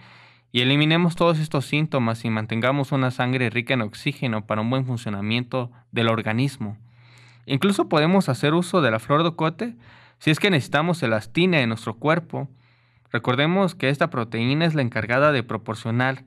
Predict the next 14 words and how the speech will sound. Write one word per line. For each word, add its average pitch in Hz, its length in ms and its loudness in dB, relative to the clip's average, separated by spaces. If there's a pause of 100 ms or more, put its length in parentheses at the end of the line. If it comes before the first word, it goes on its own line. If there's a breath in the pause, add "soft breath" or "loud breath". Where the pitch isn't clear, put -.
(160)
elasticidad 123 920 -2
a 117 80 -2
los 107 160 -8
tejidos, 131 640 -8 (420 soft breath)
como 117 200 -2
son 131 180 2
la 117 200 -2
piel, 143 500 0 (100)
los 110 180 -6
ligamentos 120 920 -2
o 110 100 -6
incluso 135 600 -2
las 107 200 -4
arterias. 117 720 -4